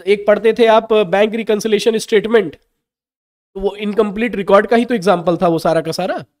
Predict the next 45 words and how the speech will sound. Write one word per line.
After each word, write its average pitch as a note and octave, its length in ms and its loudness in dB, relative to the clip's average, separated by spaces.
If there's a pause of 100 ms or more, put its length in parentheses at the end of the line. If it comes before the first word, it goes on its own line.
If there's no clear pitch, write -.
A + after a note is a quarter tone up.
(1040)
फिर C4+ 100 0
उसके C4+ 220 -2
बाद C4 180 4
सर C4 400 2
ओमिशन A3 400 0
भी B3+ 80 0
होता A#3 300 6
है, A3 160 0
गलतियां G#3+ 420 0
भी A#3+ 120 0
हम A3+ 140 0
लोग A3+ 140 0
करते G#3 300 -2
हैं, F#3 200 -8 (800)
गलतियां G#3+ 340 0
करते G#3 300 -4
हो, B3+ 140 0
ह्यूमन A3+ 360 -2
हो A3 100 0
भैया, F#3+ 320 -2
गलती F#3+ 280 -2
तो G3 80 -4
करोगे G#3 300 2
ही G#3 80 2
करोगे। D#3+ 360 -4 (440)
फिर C4 120 -6
उसके C4+ 200 -2
बाद A3+ 340 4
सर A#3+ 340 2 (120)
हिस्टोरिकल A#3 540 2
कॉस्ट A#3 320 4
पे B3 120 0
हम A3 180 2
बेस G3+ 260 4
रहते F#3 200 0
हैं। - 20 2
हिस्टोरिकल G#3 440 0
कॉस्ट A3 260 2
का A3+ 100 -4
मतलब G#3+ 320 -2
क्या A3 100 4
होता A3+ 180 2
है? G3+ 60 2 (120)
पास्ट G3 400 0 (120)
कॉस्ट। - 440 -12